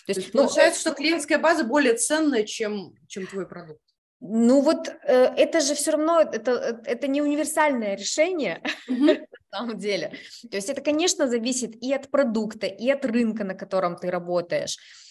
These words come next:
Speaker 1: Вот. Но, а, э, на мой взгляд, это потребовало бы меньшего, а, ресурса, финансового, по крайней мере,
Speaker 2: Мгм.
Speaker 1: а, н-, э, чем вот,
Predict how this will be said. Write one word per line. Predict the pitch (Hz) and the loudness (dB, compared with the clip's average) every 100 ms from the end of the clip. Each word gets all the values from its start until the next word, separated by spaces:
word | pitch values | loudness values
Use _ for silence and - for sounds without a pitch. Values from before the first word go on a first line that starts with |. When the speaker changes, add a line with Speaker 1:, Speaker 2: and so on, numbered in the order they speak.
| - | -12
Speaker 1:
Вот. | 190 190 175 180 | -2 2 0 0
Но, | 214 226 254 269 262 - | 2 4 6 6 4 0
а, | 185 190 196 196 196 196 196 190 _ _ _ - _ _ _ _ _ _ _ _ _ _ - | -4 -2 0 0 0 0 -2 -6 _ _ _ -20 _ _ _ _ _ _ _ _ _ _ 2
э, | 247 - 233 | 4 4 4
на | 247 | 6
мой | 302 381 | 6 6
взгляд, | 370 277 240 - - | 4 4 4 2 0
это | 277 311 | 2 2
потребовало | 277 247 262 302 269 240 247 | 2 0 4 6 6 6 4
бы | 226 240 | 4 2
меньшего, | 247 277 285 277 - 226 208 208 202 202 190 190 | 4 2 2 0 0 -2 0 2 2 -2 -4 -2
а, | 190 | -2
ресурса, | 226 - 330 381 - - 202 156 - _ | -4 -4 -2 -2 -4 -6 -4 -4 -8 _
финансового, | - 240 220 196 - 175 160 156 | -4 0 0 -2 -4 -4 -4 -6
по | 165 | -8
крайней | 165 165 160 160 | -4 -4 -4 -6
мере, | 160 156 254 | -4 0 2
Speaker 2:
Мгм. | 349 - - _ _ - | 0 -2 -20 _ _ -16
Speaker 1:
а, | 175 165 160 156 156 156 | -8 -6 -2 -2 -2 -2
н-, | 160 170 139 160 113 110 117 - | -4 -6 -8 -6 -6 -6 -8 -6
э, | |
чем | - 254 262 269 262 226 196 170 147 _ _ _ _ _ _ _ _ _ _ _ _ _ - | -2 2 4 4 2 2 0 -2 -6 _ _ _ _ _ _ _ _ _ _ _ _ _ -14
вот, | 170 180 - - - | -6 -6 -8 -12 -12